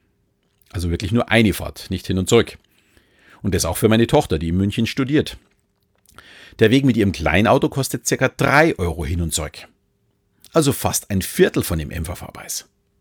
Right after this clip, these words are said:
Und eine Vergünstigung für Studenten gibt es in ihrem Fall auch keine. Also ab einundzwanzig muss man den vollen Preis bezahlen.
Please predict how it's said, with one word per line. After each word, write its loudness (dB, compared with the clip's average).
Und 4
eine 4
Vergünstigung 2
für 0
Studenten 0
gibt -6
es 0
in 0
ihrem 2
Fall 4
auch 2
keine. -2
Also -8
ab -10
einundzwanzig -2
muss -2
man 0
den -2
vollen -4
Preis 2
bezahlen. -4